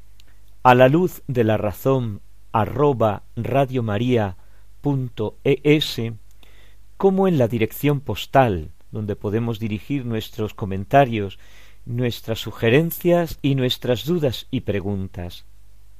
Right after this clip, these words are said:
Radio María, programa A la Luz de la Razón, Paseo de Lanceros dos, planta primera, veintiocho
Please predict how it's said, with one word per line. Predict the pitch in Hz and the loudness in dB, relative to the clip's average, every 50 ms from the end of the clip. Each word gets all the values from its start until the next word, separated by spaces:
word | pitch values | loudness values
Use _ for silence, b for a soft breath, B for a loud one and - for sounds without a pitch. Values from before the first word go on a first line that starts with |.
| - - - - - - - - - - | -18 -18 -18 -18 -18 -18 -18 -14 -6 -2
Radio | 139 123 120 135 135 135 123 123 120 110 | 0 4 6 8 8 6 6 2 0 2
María, | 107 107 117 147 175 180 180 180 175 165 160 - - - - - - - - - - - | 2 2 2 4 6 6 6 6 2 -2 -6 -12 -16 -18 -16 -16 -16 -16 -16 -14 -4 0
programa | 127 123 120 107 123 135 147 156 151 147 135 123 - - - | 2 4 4 6 8 8 8 8 6 4 0 -2 -4 0 2
A | 123 117 | 4 4
la | 107 107 107 | 6 4 4
Luz | 117 135 143 - - - - | 4 2 0 -2 -4 -10 -8
de | 120 101 110 98 | -2 0 2 4
la | 113 151 | 4 4
Razón, | 170 147 120 98 - - 165 175 190 190 190 180 175 - - - - - - - - - - - - - - - | 4 2 -4 -6 -2 2 2 2 2 2 -2 -6 -8 -12 -16 -16 -16 -18 -18 -18 -16 -18 -16 -16 -16 -14 -4 2
Paseo | - 120 113 - - 151 160 165 156 | 4 4 4 4 0 2 4 4 4
de | 147 143 | 4 6
Lanceros | 127 120 110 107 - - - 147 143 120 107 98 - 110 | 4 4 2 2 -4 2 2 2 2 2 0 -4 -4 0
dos, | 117 165 196 220 214 - - - - - - - - - - - - - - - | 2 2 2 2 -2 -6 -8 -10 -12 -14 -16 -18 -18 -18 -18 -18 -18 -18 -8 0
planta | - 135 139 143 143 139 - - 120 107 | 4 6 6 6 4 0 -2 -2 -4 -4
primera, | - 98 98 110 143 156 156 147 147 143 147 139 b b b b b b - | -2 -4 -2 0 2 2 4 4 2 2 0 -2 b b b b b b -12
veintiocho | 110 92 98 131 135 127 127 123 - - 120 139 165 165 160 - - - 110 92 | -6 2 4 4 4 4 0 -4 -4 0 2 2 2 2 0 -4 -6 -6 -6 -6